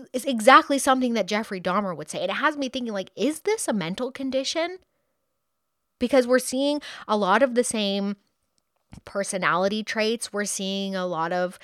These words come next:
the same, they're, they're, I don't know, they're,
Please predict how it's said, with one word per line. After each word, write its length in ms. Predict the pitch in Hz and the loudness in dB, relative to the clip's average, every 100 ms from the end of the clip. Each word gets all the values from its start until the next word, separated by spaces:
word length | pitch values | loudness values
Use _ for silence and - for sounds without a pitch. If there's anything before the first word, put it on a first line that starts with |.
| - - - _ _ - | -20 -20 -20 _ _ -12
the 240 | 196 202 | -2 -2
same, 880 | 196 - 185 180 180 180 180 175 165 _ _ _ _ 202 | -2 0 0 0 -2 -4 -6 -10 -12 _ _ _ _ 0
they're, 140 | 226 | 2
they're, 320 | 214 214 247 226 - | 2 2 0 0 -2
I 180 | 233 262 | 0 4
don't 140 | 302 | 6
know, 220 | 415 214 | 6 4
they're, 240 | 185 214 | 2 -2